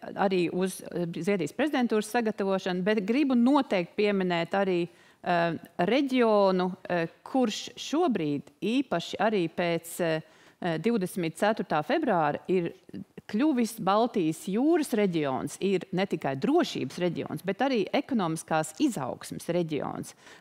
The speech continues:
Un šajā ziņā Zviedrija ar vislielāko investīciju apjomu Latvijā ir mūsu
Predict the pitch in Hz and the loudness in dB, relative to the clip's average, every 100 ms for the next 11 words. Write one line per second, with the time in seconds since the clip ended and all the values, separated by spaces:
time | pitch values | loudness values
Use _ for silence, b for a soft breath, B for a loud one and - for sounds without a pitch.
0 | - 180 - 311 339 254 208 202 180 160 | -4 -4 0 2 4 4 4 2 0 0
1 | 160 170 214 254 247 208 180 170 160 170 | -2 -4 -2 0 0 0 0 -2 -4 -6
2 | 240 339 330 214 - 175 - 247 320 190 | -2 0 2 2 0 -4 -4 2 2 2
3 | - 165 - 190 208 185 165 165 160 143 | 0 -4 -2 -2 -2 -2 -2 -2 -4 -6
4 | 139 - - b b b - 220 220 - | -4 -6 -10 b b b -4 0 0 0
5 | 190 202 226 - 190 | -2 0 0 -2 -4